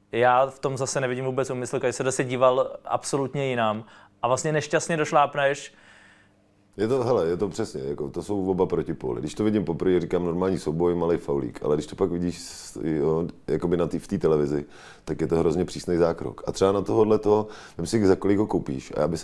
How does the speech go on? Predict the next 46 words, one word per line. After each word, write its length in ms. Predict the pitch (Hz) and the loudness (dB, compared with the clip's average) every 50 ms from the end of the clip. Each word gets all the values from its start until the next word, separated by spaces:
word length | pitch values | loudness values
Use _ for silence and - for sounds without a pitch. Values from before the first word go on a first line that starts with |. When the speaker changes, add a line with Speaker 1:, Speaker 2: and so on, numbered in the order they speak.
| 98 | -4
Speaker 2:
chtěl, 280 | 98 - - 78 73 - | -6 -2 0 0 0 0
aby 140 | - 78 80 | 0 0 0
hrál 180 | 80 80 78 78 | 2 2 2 0
víc 160 | 78 71 73 | 0 -4 -4
tělem. 300 | - - 67 60 55 50 - - - _ _ _ _ _ | -6 -4 -4 -4 -6 -8 -12 -18 -20 _ _ _ _ _
Speaker 1:
Hmm. 120 | - 131 117 - - - - - | -10 -10 -10 -12 -14 -12 0 2
Speaker 2:
Mně 100 | 90 87 | 2 2
přijde, 460 | - - 90 90 82 85 82 82 85 | 2 2 0 4 4 6 6 4 4
že 120 | 82 92 | 4 4
on 160 | 85 87 90 | 4 4 2
je 60 | 95 95 | 2 2
jakoby 280 | 92 - - 80 98 95 | 2 0 0 0 0 2
hodně 240 | 85 87 85 92 | 2 2 0 0
splašený, 600 | 92 - - 82 76 - - 73 71 71 78 90 | -2 -2 -4 -4 -4 -4 -4 -4 -2 0 0 -2
chce 180 | 92 - - 98 | -2 -2 -2 -2
sežrat 360 | - - 82 76 82 85 80 | 0 0 2 2 2 2 2
ty 80 | - 87 | 0 -2
míče, 260 | 82 82 73 - 82 | -2 -2 -2 -4 -4
který 240 | - - 85 85 87 | -2 0 0 0 0
má, 320 | 85 73 62 65 69 - - - | 0 -2 -2 -4 -8 -10 -14 -16
ale 260 | - - - 78 80 | -4 -2 0 2 2
jde 140 | 78 76 - | 2 2 0
tam 240 | - 87 82 87 85 | 0 0 0 0 0
nohou. 360 | 85 78 69 67 60 58 55 - _ _ _ - - - - - | 0 -2 -2 -4 -6 -6 -8 -14 _ _ _ -20 -20 -14 0 4
Jo, 160 | 80 85 92 | 4 4 4
furt 200 | - - 101 92 | 4 0 0 2
jde 100 | 92 92 | 4 2
někam 260 | 92 85 - 95 95 | 2 2 2 2 2
na 80 | 92 87 | 2 2
dlouhou 360 | 85 87 90 87 85 90 90 | 2 4 4 4 4 4 4
nohu, 200 | 87 80 85 87 | 2 2 2 0
nohou. 240 | 82 73 73 67 65 | 0 -2 -2 -4 -6
Místo 260 | 67 65 - - 90 | -6 -4 -4 -4 -2
toho, 160 | 90 85 82 | 0 0 0
aby 140 | 82 87 80 | 0 0 0
si 120 | - 95 | 0 2
dal 180 | 85 92 92 87 | 2 4 2 2
tělo, 440 | 76 - 82 73 71 73 82 87 - - - - - | 2 4 4 4 4 4 0 -2 -6 -12 -20 -18 -4
odstavil 440 | - 82 78 - - 92 90 85 82 | -4 -2 -2 0 0 2 2 2 2
si 120 | - - 78 | 0 -2 0
toho 160 | 85 82 80 | 2 2 2
hráče. 420 | 78 73 73 73 71 - - - | 2 2 0 -4 -8 -8 -8 -6
Takže 240 | - 73 71 69 87 | -2 -2 2 4 4
já 100 | 92 90 | 4 4
jsem 180 | - - 101 82 | 2 -2 -4 -4
trošku 340 | 85 - - - 104 101 | -4 -6 -4 -2 -2 -2